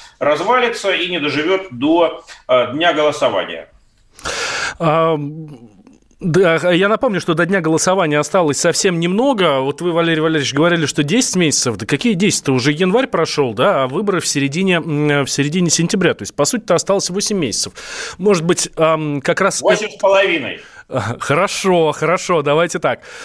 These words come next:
Speaker 1: Как
Speaker 2: Да,
Speaker 1: Феллини
Speaker 2: м-
Speaker 1: завещал, восемь с половиной месяцев осталось.
Speaker 2: А, хорошо. А, н-, ну, может быть, тогда получается, это грамотный политический ход для того, чтобы, а, не прошёл тот самый эффект, про который вы сейчас говорили, краткосрочный?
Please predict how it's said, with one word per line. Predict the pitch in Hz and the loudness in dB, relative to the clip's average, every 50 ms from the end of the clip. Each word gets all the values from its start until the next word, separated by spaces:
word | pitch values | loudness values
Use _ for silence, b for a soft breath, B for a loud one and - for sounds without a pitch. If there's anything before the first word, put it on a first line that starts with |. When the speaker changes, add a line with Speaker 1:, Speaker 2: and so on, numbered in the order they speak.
| B | B
Speaker 1:
Как | - - 151 | -6 -2 0
Speaker 2:
Да, | 151 147 156 | 0 2 2
Speaker 1:
Феллини | 190 190 170 196 180 165 | 2 2 0 0 0 -2
Speaker 2:
м- | 147 | -4
Speaker 1:
завещал, | 156 156 160 147 - - 214 202 185 147 | -4 -6 -8 -8 0 2 2 2 2 2
восемь | 160 196 202 196 175 | -2 -4 -4 -4 -6
с | 165 | -8
половиной | - 165 160 165 165 175 170 165 - - | -6 -2 -2 0 0 -2 -4 -8 -10 -12
месяцев | 147 - - - 110 - | -14 -12 -12 -12 -12 -12
осталось. | - - 85 78 78 B B B B 160 B - | -10 -10 -10 -10 -10 B B B B -12 B -2
Speaker 2:
А, | - 151 151 165 165 160 156 - | 0 0 2 2 2 2 0 0
хорошо. | - - 175 202 196 - - 185 147 - | -2 -2 0 0 0 0 0 0 0 0
А, | 151 151 170 160 151 - | 0 2 2 2 0 -2
н-, | 175 170 170 - | -6 -8 -8 -6
ну, | 175 185 185 - | -6 -8 -6 -4
может | 196 190 196 175 160 | -2 0 0 0 2
быть, | 180 190 - | 0 0 0
тогда | 202 180 185 185 | 0 0 0 -2
получается, | - 190 170 - 196 175 - - | 0 0 0 2 2 0 0 0
это | - 165 | -2 0
грамотный | 143 151 160 180 196 196 202 202 185 - 190 175 | 0 2 2 2 2 0 -2 -4 -6 -6 -6 -6
политический | 165 - 170 180 175 - 185 175 - - - 196 | -4 -4 -4 -4 -6 -6 -4 -2 -2 -2 -2 -2
ход | 185 - - 202 233 254 247 - - - | -4 -2 -2 0 0 0 0 -2 -6 -8
для | 151 135 143 139 | -6 -4 -4 -2
того, | 131 156 151 156 156 151 | 0 0 2 2 0 -2
чтобы, | - - 151 147 143 147 151 151 147 143 135 135 135 143 | -2 0 0 0 2 2 4 4 4 4 4 2 2 2
а, | 151 143 147 147 143 143 180 | 2 2 2 2 2 0 -2
не | 175 160 175 190 185 | -2 0 0 0 0
прошёл | 190 196 196 - - 214 185 156 | 0 -2 -2 0 -2 -2 -2 -2
тот | - 160 - | -2 -4 0
самый | - 185 170 165 175 185 | 0 0 0 0 -2 -2
эффект, | 185 - 185 - - | 0 -2 -2 -2 -2
про | 139 143 | -4 -2
который | 156 143 - 151 143 131 | -2 -2 0 0 0 0
вы | 135 | -2
сейчас | - - - 120 107 | -2 -2 -2 -2 0
говорили, | 117 139 143 143 131 120 104 | 0 2 2 2 2 0 -2
краткосрочный? | 104 - 139 143 - 180 165 - 175 160 131 - - - - - - | -4 -4 -4 -2 -2 -2 0 0 0 -2 -2 -2 -6 -10 -10 -12 -18